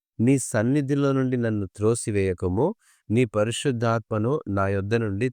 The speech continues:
తీసివేయకము" అని వ్రాయబడిన రీతిగా, వారు తమ వ్యక్తిగత అహంకారం కంటే దేవునిలో ఉన్నటువంటి సాన్నిధ్యాన్ని ఎక్కువగా విలువైన దానిగా భావిస్తారు. క్షమించడం వారి ఆత్మకు తేలికగా,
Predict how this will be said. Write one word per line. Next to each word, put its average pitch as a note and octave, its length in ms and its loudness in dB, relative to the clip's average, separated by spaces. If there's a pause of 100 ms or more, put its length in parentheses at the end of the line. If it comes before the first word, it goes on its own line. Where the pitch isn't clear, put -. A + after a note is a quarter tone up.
(120)
తీసివేయకము" G#2+ 920 -2 (100)
అని G2+ 160 0
వ్రాయబడిన F#2+ 460 -2
రీతిగా, G2 640 -2 (460)
వారు A2+ 260 2
తమ C3 220 0
వ్యక్తిగత B2+ 580 0
అహంకారం G#2+ 720 -2
కంటే F#2 560 -2 (100)
దేవునిలో B2 640 0
ఉన్నటువంటి A#2 540 -2
సాన్నిధ్యాన్ని G#2 1000 0
ఎక్కువగా B2 500 0
విలువైన A2+ 380 0
దానిగా G2+ 340 -2
భావిస్తారు. F#2+ 720 -2 (400)
క్షమించడం A#2+ 800 0
వారి G#2 320 -2
ఆత్మకు A2 540 -2 (160)
తేలికగా, G#2+ 600 0